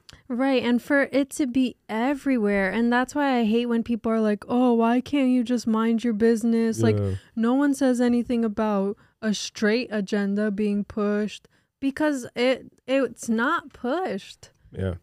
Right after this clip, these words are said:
Speaker 1: It's
Speaker 2: Dare
Speaker 1: not
Speaker 2: I
Speaker 1: like
Speaker 2: say that because it's natural?
Speaker 1: But y-, yeah, but not
Speaker 2: Dare I
Speaker 1: even
Speaker 2: say that?
Speaker 1: <laughs>
Speaker 2: Can you say that anymore?
Speaker 1: No, <laughs> you,
Speaker 2: You
Speaker 1: I
Speaker 2: probably
Speaker 1: mean, you
Speaker 2: can't say.
Speaker 1: can't, yeah, 'cause
Speaker 2: No, no, but, but look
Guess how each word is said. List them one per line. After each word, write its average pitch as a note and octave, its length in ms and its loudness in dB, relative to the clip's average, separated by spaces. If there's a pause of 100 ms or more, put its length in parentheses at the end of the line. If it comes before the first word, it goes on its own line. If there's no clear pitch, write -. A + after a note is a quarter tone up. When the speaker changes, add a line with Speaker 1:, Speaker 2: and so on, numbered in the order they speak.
(140)
Speaker 1:
It's A3+ 220 -4
Speaker 2:
Dare C3+ 200 4
Speaker 1:
not D#3 80 6
Speaker 2:
I D#3 140 8
Speaker 1:
like A#3 140 4
Speaker 2:
say A#2 400 4
that G2 420 -2
because G#2+ 340 -2
it's G2 220 -6
natural? A#2 540 -4 (680)
Speaker 1:
But B3+ 280 -2
y-, B3 320 -10
yeah, D4 400 0
but B3 200 -2
not C4+ 140 0
Speaker 2:
Dare A2 100 4
I - 40 4
Speaker 1:
even - 100 2
Speaker 2:
say D#4+ 220 2
that? A3 1000 0
Speaker 1:
<laughs> E4 400 -6
Speaker 2:
Can B2 180 4
you C3+ 100 4
say A2 260 0
that A#2 200 2
anymore? B2+ 440 2 (260)
Speaker 1:
No, G3+ 260 -4
<laughs> B3+ 100 0
you, A3+ 260 -2 (180)
Speaker 2:
You C4 300 -6
Speaker 1:
I B2+ 40 -6
Speaker 2:
probably B2 220 6
Speaker 1:
mean, A#2 120 6
you A#2 60 4
Speaker 2:
can't A2+ 160 4
say. - 100 0
Speaker 1:
can't, G#2+ 340 0
yeah, G#3+ 440 0 (120)
'cause C4 160 -2
Speaker 2:
No, E3+ 60 8
no, D3+ 160 8
but, B2+ 240 4 (260)
but C#3+ 220 2
look B2+ 420 2